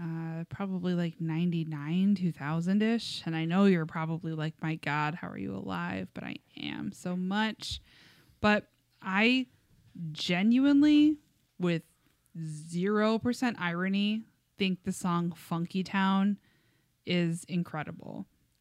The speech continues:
And I really love disco music. And I would get so much shit for it. Like, I, I really liked heavier stuff, and I liked indie stuff, and I liked, I liked a lot of different things. I just,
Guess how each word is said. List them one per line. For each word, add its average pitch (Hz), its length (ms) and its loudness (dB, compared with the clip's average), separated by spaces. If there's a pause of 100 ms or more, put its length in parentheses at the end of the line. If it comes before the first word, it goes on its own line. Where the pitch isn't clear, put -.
(120)
And 185 160 2
I 180 80 4
really 180 680 6
love 160 320 0
disco 165 380 -4
music. 170 720 -8 (180)
And 170 680 0 (840)
I 190 160 2
would 202 240 2
get 202 200 0
so - 380 0
much 175 260 2
shit - 440 -8 (280)
for - 220 -12
it. - 180 -12 (280)
Like, 190 160 0
I, 208 200 2
I 190 160 0
really 226 420 4
liked 190 360 2
heavier 175 440 -2
stuff, 170 340 -4
and 165 100 -4
I 175 60 -4
liked 175 260 -4
indie 196 360 2
stuff, 170 480 -4
and 165 120 -4
I 156 120 -4
liked, 170 520 -4 (360)
I 180 120 -2
liked 233 260 2
a 220 40 -4
lot 190 260 4
of 185 100 -2
different 165 360 -6
things. 160 340 -10
I 185 120 -2
just, 262 180 -2